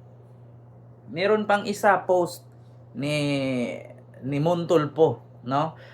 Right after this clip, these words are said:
Ang sabi ni Ramon Tulfo, "Maraming girlfriend si Duterte na pinakilala sa akin bilang malapit niyang kaibigan.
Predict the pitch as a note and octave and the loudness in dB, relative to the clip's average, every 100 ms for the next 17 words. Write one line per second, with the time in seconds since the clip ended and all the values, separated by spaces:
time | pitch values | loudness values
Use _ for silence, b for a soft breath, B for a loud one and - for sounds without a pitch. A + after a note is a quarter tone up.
0 | B - D#3+ F#3 G3+ G3 F#3+ F3 D#3+ F3 | B -2 0 4 4 4 2 2 2 2
1 | G3+ F#3+ F#3 F3+ D#3+ D#3 F3+ G3 G3+ F#3 | 0 2 0 2 0 2 2 2 0 0
2 | F3 E3+ F3 F3 E3+ D#3 D#3 D3+ C#3+ D3 | 0 0 -4 -4 -4 -4 -2 -2 -2 -4
3 | C#3+ D3 C#3+ C#3+ C3+ C3 C3+ C3+ - A#2 | -4 -4 -6 -4 0 2 2 0 2 0
4 | A#2+ C3+ C3+ C#3+ D3 D3 C3+ C3 C#3 B2+ | 0 -6 -6 -2 -2 -2 -2 -2 -4 -6
5 | C3 B2+ A#2 A#2+ A#2 A#2 B2 A#2+ G2 | -6 -4 -4 -4 -4 -2 0 -2 -4